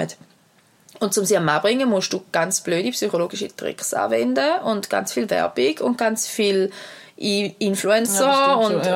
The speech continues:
Speaker 1: ja.
Speaker 2: ja, um einfach wirklich da drauf zu halten.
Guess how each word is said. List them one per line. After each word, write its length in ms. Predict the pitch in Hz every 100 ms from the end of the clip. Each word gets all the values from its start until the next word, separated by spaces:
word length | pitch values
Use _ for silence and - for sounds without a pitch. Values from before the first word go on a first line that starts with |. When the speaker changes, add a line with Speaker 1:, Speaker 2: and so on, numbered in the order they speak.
| 185
Speaker 1:
ja. 140 | 202 220
Speaker 2:
ja, 80 | 277 - _ -
um 100 | 247
einfach 220 | 240 240 240
wirklich 320 | 247 - 277
da 240 | - 247
drauf 240 | 240 262 - - - - _ _ _ _ _
zu 100 | -
halten. 520 | 202 247 381 - 285